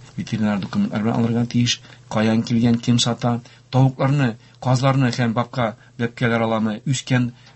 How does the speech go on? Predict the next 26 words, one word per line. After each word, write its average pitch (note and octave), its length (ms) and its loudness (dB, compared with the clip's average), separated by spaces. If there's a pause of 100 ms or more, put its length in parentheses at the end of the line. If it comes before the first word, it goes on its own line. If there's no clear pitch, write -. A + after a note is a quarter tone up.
(100)
күп D#3 180 0
кеше C3 300 0
безнең A#2 340 -2
көзлеккә, A#2+ 680 -4
кыш C3+ 200 -4
өчен A#2+ 400 -2
тазартырга A2+ 540 -4
алалар B2 280 0
бит A#2+ 160 -6
инде, A#2+ 220 2
үскәннәрне A#2+ 720 2 (240)
алган A2 360 2
дәвердә C3+ 360 2
дә, G#2+ 220 0 (320)
зинһар B2+ 500 0
өчен, G2+ 260 -4 (280)
чит - 300 2
регионнан B2+ 540 2
алмасыннар. F#2 600 -10 (420)
Егерме A#2+ 320 4
беренче G#2 360 -2
регион F#2 220 -2
Чувашия G#2+ 460 -2
дип A2 140 -4
сөйлибез G#2+ 360 -4
инде, G2+ 300 -4